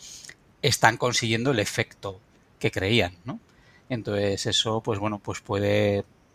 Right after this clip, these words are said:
hacer que requieran modificarla, evolucionarla, o que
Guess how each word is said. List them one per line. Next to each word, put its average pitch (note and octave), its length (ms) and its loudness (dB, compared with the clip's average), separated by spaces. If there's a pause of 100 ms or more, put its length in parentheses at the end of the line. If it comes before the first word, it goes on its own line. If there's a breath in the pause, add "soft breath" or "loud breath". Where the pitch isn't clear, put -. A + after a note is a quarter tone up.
(180)
hacer A2+ 400 2
que G2+ 300 2
requieran G2+ 560 0
modificarla, A#2 920 4
evolucionarla, B2 1000 2 (340 loud breath)
o A2 200 0
que G2+ 880 -2